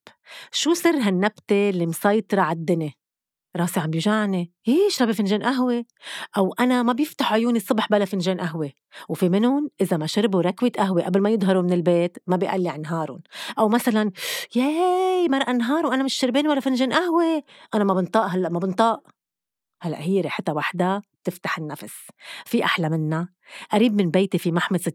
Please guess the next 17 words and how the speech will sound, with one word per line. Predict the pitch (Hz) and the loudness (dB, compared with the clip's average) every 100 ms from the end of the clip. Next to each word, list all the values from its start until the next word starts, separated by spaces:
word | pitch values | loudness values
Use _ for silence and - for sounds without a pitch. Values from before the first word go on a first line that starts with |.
| - | -2
بن. | 170 156 156 - - | 0 0 -4 -8 -8
الريحة، | 139 147 180 - 240 320 370 - _ _ - | -4 -2 0 0 -2 -2 -4 -14 _ _ 0
Oh | 208 202 202 190 | 2 2 0 -2
my | 170 175 175 185 180 151 | -2 0 0 -2 -2 -2
God. | 165 160 - - - | -2 -2 -8 -16 -6
بس | 185 - | -4 -4
يكونوا | 180 185 | -2 0
عم | 156 | 0
بحمصوا | 156 - 170 - | -2 -2 -2 -2
البن، | 147 165 196 233 220 - - - | -2 0 0 -2 -4 -12 -14 -6
ولا | 156 175 196 185 | -2 0 2 0
أروع. | 180 190 175 156 - - _ _ - - - | -2 -4 -4 -6 -10 -14 _ _ -20 -16 -8
هلأ | - 202 | -2 -2
في | 165 196 | 2 2
ناس | 226 311 294 - | 2 2 0 -4
خبرة | - 233 233 202 | -2 2 4 4
بالقهوة، | 160 160 160 147 139 | 2 -2 -4 -4 -6